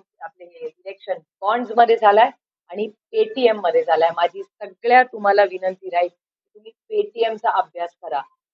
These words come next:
डिमॉनिटायझेशन म्हणजे आज जी, ज्या पद्धतीने केंद्र सरकारने नोटबंदी आणली, मला केंद्र सरकारला दोन प्रश्न विचारायचे. जर नोटबंदी आली, तर एवढे तुम्ही छापे करता, तेव्हा एवढ्या नोटा येतात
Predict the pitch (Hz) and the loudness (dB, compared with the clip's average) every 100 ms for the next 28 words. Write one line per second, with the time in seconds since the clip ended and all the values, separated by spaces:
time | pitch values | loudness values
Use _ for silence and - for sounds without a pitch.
0 | _ _ - 285 262 214 180 170 156 143 | _ _ -8 -2 2 2 2 0 0 -2
1 | _ _ _ _ 196 214 _ _ _ 180 | _ _ _ _ -12 -12 _ _ _ -6
2 | 190 233 - _ _ _ 202 202 196 185 | -4 -4 -6 _ _ _ -6 -2 -2 2
3 | 190 - 185 185 220 233 214 175 190 180 | 2 2 -6 -10 -8 -6 -6 -6 -4 0
4 | 180 - 170 156 175 170 185 254 262 _ | 0 0 -8 -4 -4 -4 -2 -4 -4 _
5 | _ _ 175 247 277 277 208 175 156 151 | _ _ -2 0 4 4 4 0 -2 -16
6 | 127 _ _ _ _ 202 240 247 233 220 | -16 _ _ _ _ -2 0 2 2 4
7 | 233 247 208 247 254 240 254 302 233 196 | 2 4 0 2 2 4 4 4 2 -2
8 | - 165 _ 156 - 139 _ _ _ _ | -2 -20 _ -18 -18 _ _ _ _ _
9 | - 226 254 196 233 359 339 233 196 190 | -6 -6 -4 -4 2 2 0 -4 -6 -4
10 | 180 156 _ _ _ _ _ - 262 302 | -4 -4 _ _ _ _ _ -8 -4 -4
11 | - 190 190 208 302 339 285 294 - 185 | -6 -8 -4 0 0 0 -2 -4 0 2
12 | - 214 208 202 202 202 254 269 262 247 | 4 4 4 2 -2 -2 2 4 6 6
13 | 262 277 254 208 220 240 277 247 240 | 6 4 -2 _ -12 -4 0 0 -2